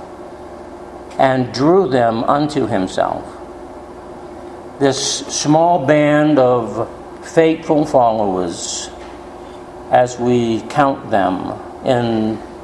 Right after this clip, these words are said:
his calling them and in their loyalty to him,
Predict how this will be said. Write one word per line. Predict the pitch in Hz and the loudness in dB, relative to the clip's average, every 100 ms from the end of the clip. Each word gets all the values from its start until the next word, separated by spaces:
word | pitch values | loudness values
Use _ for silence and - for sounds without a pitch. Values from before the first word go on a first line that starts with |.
| - | -2
his | 143 117 | 0 0
calling | - 143 135 113 92 90 | 2 4 4 2 -2 0
them | 85 82 - - - - - - - | 0 0 -4 -10 -12 -14 -16 -16 0
and | 131 127 | 2 4
in | 127 123 | 4 4
their | 123 117 | 4 4
loyalty | 117 147 139 123 117 120 110 | 4 2 4 2 0 -2 -4
to | - 143 117 | -2 -2 -2
him, | - 85 | -2 -4